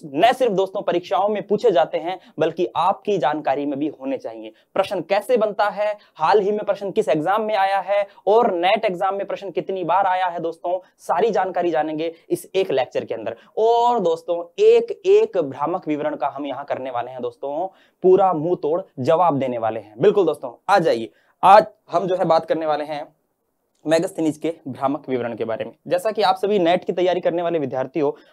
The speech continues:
आप सभी को मेगस्थनीज के बारे में पता है। आप सभी को पता है दोस्तों, सेल्यूकस निकेटर दोस-, अ, जो है हिंदुस्तान में आता है। चंद्रगुप्त मौर्य और सेल्यूकस निकेटर के बीच में संधि होती है। संधि के दौरान दोस्तों,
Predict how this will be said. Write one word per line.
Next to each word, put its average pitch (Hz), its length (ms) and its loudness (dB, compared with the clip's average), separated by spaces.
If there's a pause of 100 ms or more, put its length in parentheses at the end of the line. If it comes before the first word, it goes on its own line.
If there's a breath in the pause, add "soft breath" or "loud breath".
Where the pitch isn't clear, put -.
आप 214 140 6
सभी 202 220 -4
को 208 260 -2 (160 loud breath)
मेगस्थनीज 180 460 -2
के 180 100 -2
बारे 147 180 -4
में 156 100 -6
पता 139 200 -6
है। 123 180 -10
आप 160 160 0
सभी 165 180 -8
को 165 120 -8
पता 165 240 -4
है 170 100 -4
दोस्तों, 143 340 -6 (220 soft breath)
सेल्यूकस 165 400 -2
निकेटर 165 400 -4
दोस-, 147 320 -6
अ, 123 160 2
जो 131 160 -4
है 135 160 -2
हिंदुस्तान 147 380 -4
में 143 100 -8
आता 131 240 -2
है। 147 200 -4 (220 soft breath)
चंद्रगुप्त 196 360 0
मौर्य 180 300 -2
और 180 120 -2
सेल्यूकस 165 440 -6
निकेटर 151 340 -6
के 156 80 -4
बीच 139 180 -8
में 147 80 -12
संधि 143 340 -6
होती 151 240 -4
है। 139 280 -8 (220 soft breath)
संधि 190 300 -4
के 202 100 0
दौरान 165 280 0
दोस्तों, 151 380 -4